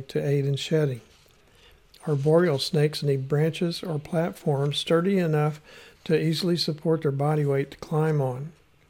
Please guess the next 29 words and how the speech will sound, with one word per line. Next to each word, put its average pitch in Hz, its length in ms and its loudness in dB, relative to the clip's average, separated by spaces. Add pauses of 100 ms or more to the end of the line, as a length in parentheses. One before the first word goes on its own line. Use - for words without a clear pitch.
(320)
Hide 170 260 4
boxes 160 380 4
should 151 200 -2
be 147 100 2
placed 151 440 2
at 151 80 -2
each 170 260 -2
end 160 220 2
of 151 80 2
the 135 180 2
enclosure 139 580 0
so 143 280 -4
that 147 140 -8
the 147 80 -8
snake 160 360 0
will 151 80 -4
not 151 340 -2
limit 156 240 0
its 135 240 -4
movement 151 520 0
due 151 140 -4
to 151 140 -12
stress 151 480 2
of 143 160 -6
being 143 400 0
in 143 140 0
the 135 80 -4
open. 143 400 -2 (1300)
Snakes - 480 0